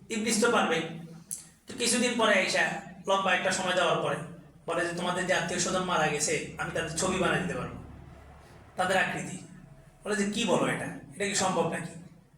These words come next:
তো সে ও তাদের আকৃতি বানায় দিছে। দা-, দাদা মারা গেছে, তো দাদার আকৃতি বানায় দিছে, খুব ভালো।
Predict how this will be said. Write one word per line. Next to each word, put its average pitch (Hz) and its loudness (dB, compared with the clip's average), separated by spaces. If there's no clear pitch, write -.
তো 170 -10
সে 180 0
ও 170 4
তাদের 170 2
আকৃতি 170 0
বানায় 147 -2
দিছে। - -6
দা-, 165 0
দাদা 185 4
মারা 170 2
গেছে, 160 -2
তো 175 -10
দাদার 180 4
আকৃতি 170 0
বানায় 151 2
দিছে, 143 -2
খুব 202 -2
ভালো। 170 2